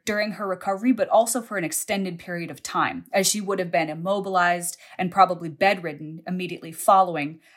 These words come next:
this type of fracture. And it would also have been very painful for her to move this leg or to even walk short distances within her house. So it certainly suggests that someone, possibly a family member, was going to the local market to bring back food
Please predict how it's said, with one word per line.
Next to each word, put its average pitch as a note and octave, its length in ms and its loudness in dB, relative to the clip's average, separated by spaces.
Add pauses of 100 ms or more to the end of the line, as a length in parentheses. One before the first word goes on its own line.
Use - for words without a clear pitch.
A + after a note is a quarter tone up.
this F3 240 2
type E3+ 260 -2
of D3 160 -16
fracture. - 640 0 (340)
And G#3+ 140 6
it G3+ 60 0
would G#3+ 100 2
also A#3+ 240 4
have G#3 100 -2
been F#3+ 160 -2
very F3+ 200 -2
painful A#3 500 2
for F3 140 -4
her F#3+ 160 -6
to F#3 120 -10
move A3 300 0
this G3+ 220 -6
leg F3 320 2 (280)
or F#3+ 200 4
to - 140 -6
even F3 260 -6
walk F#3+ 300 4
short F3 340 -2
distances F#3 500 -6
within E3 300 -8
her D3+ 140 -8
house. C#3 480 -2
So - 340 4
it A3+ 180 -2
certainly B3+ 380 2
suggests F#3 720 -2
that F3 240 -4
someone, F#3 800 4 (240)
possibly A3 440 2
a C#3+ 80 -4
family G#3+ 400 0
member, G3 420 -4 (220)
was F#3+ 140 4
going F3+ 260 0
to F3 80 -10
the E3+ 120 -4
local D#3+ 260 -10
market G3 520 2
to F#3+ 100 -6
bring E3 240 -8
back B2+ 200 -2
food G3+ 480 -8